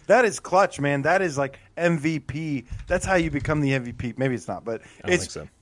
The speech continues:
Speaker 1: it's how you become A M <laughs> and M V P. Uh, I
Speaker 2: Yeah, it
Speaker 1: don't
Speaker 2: might
Speaker 1: know.
Speaker 2: be more entertaining to watch me. So I'm getting better at being an entertainer, but I'm getting dumber. So
Speaker 1: Yes.
Speaker 2: I don't think that's good, a good thing. <laughs> Um,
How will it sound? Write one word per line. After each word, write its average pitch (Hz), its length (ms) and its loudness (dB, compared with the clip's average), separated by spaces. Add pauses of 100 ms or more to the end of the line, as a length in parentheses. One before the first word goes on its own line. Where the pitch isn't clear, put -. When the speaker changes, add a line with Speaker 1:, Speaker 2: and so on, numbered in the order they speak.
(140)
Speaker 1:
it's 165 160 0
how 202 80 6
you 208 140 8
become 175 320 4
A 165 180 4
M 147 220 0
<laughs> 196 120 -6
and 180 240 4
M 151 140 -4
V 139 160 -8
P. 139 340 -8 (880)
Uh, - 20 -8
I 127 540 0
Speaker 2:
Yeah, 107 60 2
it - 80 0
Speaker 1:
don't 147 80 2
Speaker 2:
might 196 80 8
Speaker 1:
know. 196 80 4
Speaker 2:
be 196 80 2
more 160 180 0
entertaining 135 600 -4
to 135 100 -2
watch 117 260 0
me. 95 200 -6
So 131 100 -2
I'm 120 80 2
getting 147 220 2
better 147 240 4
at - 80 -10
being 135 140 0
an 117 80 -6
entertainer, 117 500 -4
but 110 120 -4
I'm 107 120 -2
getting 107 340 -4
dumber. 98 400 -8
So 117 140 -4
Speaker 1:
Yes. 98 120 -6
Speaker 2:
I 113 120 -4
don't 113 160 -8
think 101 160 -8
that's 101 240 -4
good, - 140 -12
a - 20 -16
good 139 180 -14
thing. - 280 -10
<laughs> 156 40 -20 (360)
Um, 139 360 2